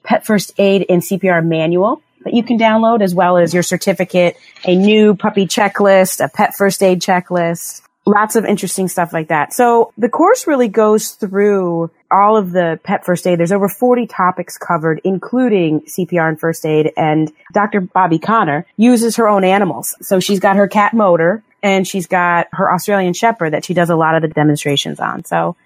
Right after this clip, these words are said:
it's a unique course. The video format is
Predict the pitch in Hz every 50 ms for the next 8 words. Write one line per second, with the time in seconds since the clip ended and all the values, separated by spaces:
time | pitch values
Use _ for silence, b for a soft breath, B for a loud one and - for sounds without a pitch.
0 | b b b b b b 320 - 359 320 294 311 320 302 311 330 349 330 - -
1 | 339 320 320 320 302 311 - - - 240 233 214 254 262 269 269 269 262 - -
2 | 254 254 254 254 254 247 247 247 - - 202 202 196 190 -